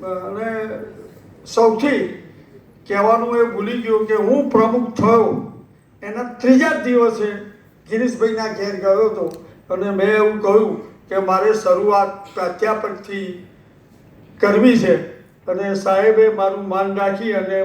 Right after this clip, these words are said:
મંડળને જે દાન આપ્યું છે એનો સોનલબેન, તમારો અને ગિરીશભાઈ આભાર. અને ગિરીશભાઈ સાહેબ, આપણે કોઈને છૂટા નથી કરતા,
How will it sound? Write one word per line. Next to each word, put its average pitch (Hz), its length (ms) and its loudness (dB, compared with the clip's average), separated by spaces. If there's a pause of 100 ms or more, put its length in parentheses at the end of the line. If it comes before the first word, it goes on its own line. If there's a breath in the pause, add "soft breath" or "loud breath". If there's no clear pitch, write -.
(100)
મંડળને 185 520 0 (420)
જે 208 260 4
દાન 196 240 0
આપ્યું 190 340 -4
છે 240 220 -2 (340)
એનો 214 640 -2 (280)
સોનલબેન, 247 760 2
તમારો 220 500 4
અને 233 200 -4
ગિરીશભાઈ 214 840 -4
આભાર. 247 420 0 (400 loud breath)
અને 226 440 -6 (120)
ગિરીશભાઈ 233 440 0
સાહેબ, 240 260 2 (600)
આપણે 196 360 -2 (280)
કોઈને 220 360 4
છૂટા 233 400 0
નથી 226 300 -4
કરતા, 196 380 -4